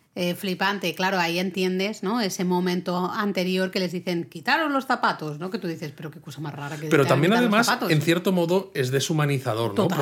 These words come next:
Speaker 2: Porque tú los zapatos los tienes quitados, pues, normalmente, pues, cuando estás por casa, cuando te vas a dormir,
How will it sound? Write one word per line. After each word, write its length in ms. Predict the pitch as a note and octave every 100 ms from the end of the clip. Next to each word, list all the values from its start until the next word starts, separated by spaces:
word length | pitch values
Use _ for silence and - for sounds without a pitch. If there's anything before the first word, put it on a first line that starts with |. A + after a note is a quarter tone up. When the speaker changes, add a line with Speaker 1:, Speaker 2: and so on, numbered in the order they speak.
| D#3+
Speaker 2:
Porque 300 | B3+ B2 - - - -
tú 300 | B2+ D3 D#3
los 200 | C#3+ -
zapatos 460 | B2 C#3+ C3 D#3+
los 160 | C3 -
tienes 220 | G#2+ G#2+
quitados, 500 | - B2 A2 A#2+ B2+
pues, 160 | B2+ C#3+
normalmente, 540 | B2 G#2+ G#2+ A2 A#2
pues, 160 | B2 A#2
cuando 240 | - -
estás 200 | - - -
por 180 | - -
casa, 460 | C#3+ - B2+ B2+ - - -
cuando 240 | A#2 G#2
te 60 | F#2+
vas 200 | F#2+ G2+
a 60 | F2+
dormir, 720 | F2 A2 D#3 D3+ C#3+ C3+